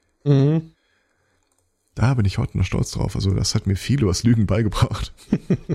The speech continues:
Speaker 1: Hm.
Speaker 2: Ja.
Speaker 1: Ich, ich, ich mag ja so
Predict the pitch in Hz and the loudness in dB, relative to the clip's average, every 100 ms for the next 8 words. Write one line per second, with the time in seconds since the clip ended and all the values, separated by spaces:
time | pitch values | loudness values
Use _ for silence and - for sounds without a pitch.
0 | - 143 - - _ _ _ _ _ _ | -8 -12 -12 -14 _ _ _ _ _ _
1 | _ _ _ _ _ _ _ _ _ _ | _ _ _ _ _ _ _ _ _ _
2 | _ _ _ _ _ _ _ _ _ _ | _ _ _ _ _ _ _ _ _ _
3 | _ _ _ - 123 98 - _ _ _ | _ _ _ -2 -2 -2 -14 _ _ _
4 | _ _ _ _ _ _ - 87 120 - | _ _ _ _ _ _ -6 -2 -2 -2
5 | - 123 - _ - 143 135 - 135 117 | -4 -6 -8 _ -2 0 0 0 -2 -2
6 | - 123 120 | -2 -2 0